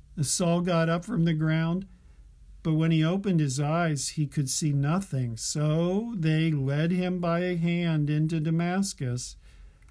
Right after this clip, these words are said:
and for three days he was blind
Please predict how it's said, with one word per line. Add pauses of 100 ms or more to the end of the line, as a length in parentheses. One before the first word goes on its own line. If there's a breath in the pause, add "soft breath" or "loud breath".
(260 soft breath)
and
for
three
days
he
was
blind